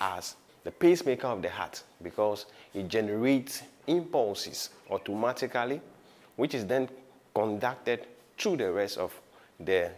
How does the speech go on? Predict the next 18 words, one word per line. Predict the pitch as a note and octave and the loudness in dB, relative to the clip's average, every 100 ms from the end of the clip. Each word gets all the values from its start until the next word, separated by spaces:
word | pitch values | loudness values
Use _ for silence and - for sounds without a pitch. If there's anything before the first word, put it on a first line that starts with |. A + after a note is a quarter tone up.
| - | -8
conduction | F2 F2+ F2 G#2 - G#2 | -4 -2 -2 -4 -4 -6
fibers. | G2+ F2+ F2 C#2+ - - - - - | -4 -4 -4 -6 -10 -14 -20 -20 -8
And | A2 | -6
it | G2 | -4
generates | G#2 G2+ G#2+ B2+ | -2 -2 0 0
these | A#2+ - | 0 -4
electrical | G#2+ G#2 A2+ B2 G#2+ | -4 -6 -6 -8 -8
impulses | - G#2 G2+ G2 G2 G2 F#2 - - | -6 -8 -2 -2 -2 -6 -10 -12 -10
at | F2+ - | -10 -6
a | F#2 | 0
rate | A2 A#2+ A2 | 2 0 -2
of | E2+ | -6
sixty | - - - - E3 D3 C3+ - - | -6 -4 -4 -6 -2 -2 -4 -14 -14
to | - G2 | -10 -6
hundred | A#2 A2+ G#2+ G#2+ - - - D#2+ | -4 -2 -2 -2 -6 -20 -14 -6
beats | G#2+ - - - - | -6 -6 -12 -14 -4
per | B2 A#2+ - | -2 -2 -6
minute. | F#2 F#2 D#2+ - - | -8 -6 -6 -8 -12